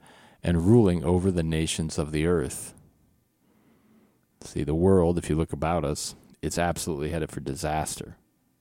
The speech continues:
We should be able to see that quite clearly. We need a change. We need God's government ruling this earth. This earth needs rulers who are qualified to rule using the law and government of God,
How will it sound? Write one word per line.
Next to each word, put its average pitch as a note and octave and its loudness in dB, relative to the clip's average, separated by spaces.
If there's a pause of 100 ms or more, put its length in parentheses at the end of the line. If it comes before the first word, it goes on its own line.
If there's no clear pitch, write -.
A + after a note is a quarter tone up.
(180)
We E2+ -4
should E2 -8
be E2+ 0
able E2+ -2
to D2+ -12
see - -4
that B1+ -8
quite D2 -4
clearly. C#2+ -6 (880)
We F2 2
need F2 4
a - -2
change. D2 0
We F2 2
need F#2 2
God's D#2+ 0
government E2+ 0
ruling E2 0
this D2 -2
earth. G#2 0 (1400)
This F#2+ -4
earth F#2 -2
needs E2+ -2
rulers E2+ 4
who E2 -2
are C#2 -2
qualified E2+ 0 (260)
to - -2
rule F2+ 2 (540)
using F2+ 2
the D2 -2
law D2 0
and E2 -6
government D#2+ -2
of E2 -4
God, F2 -2